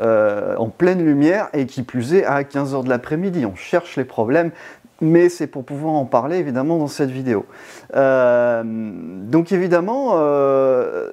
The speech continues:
cette dynamique est très très importante dans les appareils photo et les caméras,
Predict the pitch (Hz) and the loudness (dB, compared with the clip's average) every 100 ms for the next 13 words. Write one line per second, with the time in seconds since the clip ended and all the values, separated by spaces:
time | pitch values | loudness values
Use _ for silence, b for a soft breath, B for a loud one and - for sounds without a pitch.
0 | 62 - - - - - - 151 160 175 | -10 -12 -12 -12 -12 -4 -2 0 0 -2
1 | 165 226 - - - 190 185 175 151 147 | 0 -2 -4 -8 -4 -4 0 -2 -2 -4
2 | 143 143 - 214 226 143 131 127 123 120 | -6 -8 -6 -6 -4 -6 -6 -6 -6 -4
3 | 107 113 120 120 190 - 143 135 117 127 | -6 -6 -8 -4 -4 -2 -2 -2 -4 -8
4 | 110 113 180 | -10 -6 -8